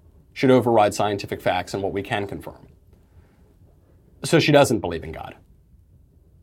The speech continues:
'Cause what she's saying is that God is a personal belief that she can't confirm. And it's not a, and God is not a fact. The existence of God is not a fact. So she's saying the existence of God is not knowable.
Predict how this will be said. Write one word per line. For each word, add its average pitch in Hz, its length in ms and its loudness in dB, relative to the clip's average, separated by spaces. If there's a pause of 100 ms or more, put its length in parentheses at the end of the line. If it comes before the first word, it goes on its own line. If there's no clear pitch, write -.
(320)
'Cause 117 240 2
what 113 160 -2
she's - 180 0
saying 147 300 6
is 101 140 -2
that - 260 -6
God 90 500 2 (320)
is 113 200 0
a 95 100 0
personal 156 600 0
belief 107 640 -2
that 101 140 -4
she 95 200 -4
can't 101 360 -4
confirm. - 560 -10 (760)
And 107 160 -2
it's 101 140 -4
not 104 260 4
a, 92 160 -4
and 110 160 -4
God 98 300 4
is 92 100 -6
not 90 220 -4
a - 20 -12
fact. - 540 -8 (420)
The 107 120 0
existence 110 440 -2
of 92 100 -8
God 85 200 -2
is 87 100 -10
not 85 160 -6
a - 20 -8
fact. - 440 -12 (460)
So 131 120 0
she's 120 220 2
saying 117 160 4
the 107 60 0
existence 180 420 0
of 156 80 0
God 113 180 6
is 101 100 -6
not 160 280 4
knowable. 113 560 4